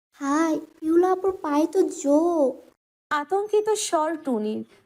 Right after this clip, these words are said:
Speaker 2: জোক যে বড্ড ভয় করে তার। তাৎক্ষণিক বিচলিত হয়ে দাঁড়িয়ে পড়ল হিয়ন।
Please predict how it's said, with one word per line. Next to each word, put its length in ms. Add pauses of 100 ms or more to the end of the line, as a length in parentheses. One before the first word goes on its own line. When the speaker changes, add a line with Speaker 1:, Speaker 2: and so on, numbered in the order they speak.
(120)
Speaker 2:
জোক 400
যে 180
বড্ড 400
ভয় 380
করে 340
তার। 280 (340)
তাৎক্ষণিক 640
বিচলিত 520
হয়ে 320
দাঁড়িয়ে 400
পড়ল 300
হিয়ন। 560